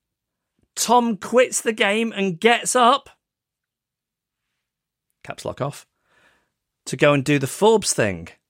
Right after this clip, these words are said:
But did he? Or has he been a sneaky sneakster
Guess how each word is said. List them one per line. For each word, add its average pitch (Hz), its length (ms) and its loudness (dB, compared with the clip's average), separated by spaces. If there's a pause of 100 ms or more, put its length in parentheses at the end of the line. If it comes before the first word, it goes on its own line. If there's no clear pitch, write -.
(380)
But - 220 -2
did 104 200 4
he? - 340 -2 (880)
Or 98 500 4 (760)
has - 260 -2
he 123 100 2
been 87 500 0
a - 80 -4
sneaky 107 640 2
sneakster - 760 -2